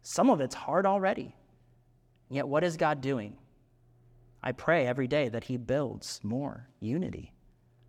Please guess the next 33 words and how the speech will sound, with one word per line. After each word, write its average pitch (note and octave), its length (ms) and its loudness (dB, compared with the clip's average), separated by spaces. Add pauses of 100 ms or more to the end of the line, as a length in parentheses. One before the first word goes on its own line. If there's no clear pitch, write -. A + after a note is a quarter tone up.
that - 120 -10
we B2 80 2
may C#3 140 4
be B2+ 120 0
more C3 280 2
effective A2+ 760 -8 (340)
in A2+ 100 -4
sharing C3 420 0
the A2+ 80 -2
good A#2 200 -2
news, G#2+ 500 -6 (280)
more C#3+ 240 0
effective C3 680 -2
in B2+ 180 -2
equipping B2+ 640 -2
one B2+ 160 2
another B2 320 2
to A#2+ 140 -6
grow B2 400 2
in B2 60 0
our A#2 140 0
walk A#2 260 -2
with A2 100 -8
Christ, A2+ 320 -4
more F3 220 2
effective D#3 640 -2 (320)
in C3+ 100 -2
preparing E3 520 -2
people C3 320 -4
to A2 100 -6
be A2 100 -4
sent C#3 560 -2 (380)
out. - 420 -6